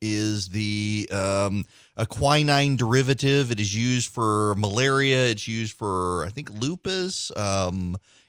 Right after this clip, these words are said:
M S. I-, it's used for a variety of things. And a bunch of studies came out and said that, no, actually, it can be fatal. People are dying from it. Now, the people who take it regularly, they're like, "No, it's not. It's no more harmful than Tylenol."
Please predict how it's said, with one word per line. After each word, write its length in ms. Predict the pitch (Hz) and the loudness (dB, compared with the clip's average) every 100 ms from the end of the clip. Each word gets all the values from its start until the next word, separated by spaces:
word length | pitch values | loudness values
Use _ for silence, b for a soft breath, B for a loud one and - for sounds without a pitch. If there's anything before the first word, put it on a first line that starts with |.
| b | b
M 160 | 127 135 | 0 2
S. 580 | 143 160 - - - - | 2 2 -2 -6 -8 -4
I-, 20 | |
it's 320 | 123 - 123 147 | -4 -2 -2 -2
used 180 | 170 | -4
for 120 | - 147 | -2 -2
a 40 | |
variety 600 | 110 107 117 123 110 87 | 0 2 4 2 0 -2
of 80 | 85 | -4
things. 720 | - 104 80 76 110 - - b b b b - | -2 -2 -2 -4 -6 -6 -12 b b b b -2
And 680 | 127 127 127 123 123 123 123 | 2 2 4 4 4 2 2
a 60 | 127 | 2
bunch 260 | 117 185 - | 4 2 2
of 80 | |
studies 420 | 156 - 151 147 135 | 0 2 2 2 0
came 260 | 156 139 | 0 2
out 220 | 131 131 | 4 4
and 160 | 123 110 | 2 0
said 600 | - 127 120 120 120 101 | 0 2 4 4 2 2
that, 280 | 107 107 - | 2 2 2
no, 260 | 123 139 | 2 4
actually, 460 | 131 127 123 131 117 | 4 2 0 -2 -2
it 140 | 104 | -2
can 100 | - | -2
be 120 | 98 98 | -4 -2
fatal. 360 | 139 139 131 | 0 0 0
People 300 | 123 113 101 | 0 -2 0
are 60 | 101 | 0
dying 260 | 123 135 | 2 0
from 160 | 127 143 | 0 -2
it. 40 | |
Now, 140 | 131 131 | 0 -2
the 100 | 127 | -4
people 260 | 214 233 | -6 -2
who 120 | 156 120 | 0 -2
take 320 | - 170 151 | -2 -4 -4
it 80 | 98 | -4
regularly, 440 | 135 196 165 120 | -2 -2 -2 -2
they're 120 | 113 | -2
like, 160 | 120 131 | -2 -4
"No, 160 | 330 | -6
it's 180 | 202 - | -6 -4
not. 300 | 104 95 113 | -4 -2 -4
It's 160 | 202 - | -6 -8
no 80 | 202 | -8
more 140 | 202 | -6
harmful 320 | 196 156 143 | -6 -6 -6
than 120 | 113 107 | -6 -4
Tylenol." 560 | 170 190 101 82 73 | -2 -2 -4 -8 -10